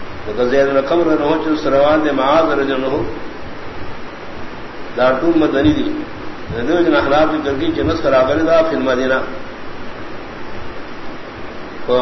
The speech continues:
مدینه کې، نه په مکه معظمه کې. واقعاً ذو الیدین دریم اختلاف تحقیق،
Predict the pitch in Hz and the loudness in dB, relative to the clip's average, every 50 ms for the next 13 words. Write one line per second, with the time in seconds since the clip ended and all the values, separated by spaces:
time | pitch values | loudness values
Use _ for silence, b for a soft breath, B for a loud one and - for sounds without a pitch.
0 | 127 131 135 135 139 143 139 123 107 170 160 - - - - - - - - - | 6 6 6 6 4 4 2 2 0 -2 -4 -4 -6 -8 -8 -8 -8 -8 -10 -12
1 | - - - - - 120 139 170 170 170 160 156 151 147 143 143 143 151 143 135 | -12 -10 -10 -8 -4 -2 0 0 2 4 4 4 4 4 4 2 4 4 4 4
2 | 135 135 139 135 - 135 135 135 120 - - - - - - - - - - - | 6 4 4 4 2 2 2 0 -2 -2 -6 -6 -6 -6 -6 -8 -8 -8 -10 -10
3 | - - - - - - - - - - - - 784 784 - - - - - - | -8 -8 -6 -6 -6 -6 -6 -8 -10 -10 -10 -8 -8 -8 -8 -8 -8 -8 -8 -8
4 | - - - - - - - - - - - - - - - - - - 113 120 | -10 -8 -10 -10 -10 -10 -10 -12 -10 -8 -8 -6 -6 -8 -8 -10 -8 -4 0 2
5 | 127 131 131 135 156 160 175 170 160 151 147 139 135 135 131 131 143 147 160 156 | 2 2 4 4 4 4 6 6 4 4 4 2 2 2 2 2 2 4 4 4
6 | 151 156 160 170 170 165 139 - 131 131 131 135 139 151 160 - - 143 135 123 | 4 4 2 4 4 4 2 0 0 0 4 4 6 6 4 4 2 0 -2 -2
7 | - - 147 156 156 156 | -2 0 2 4 4 2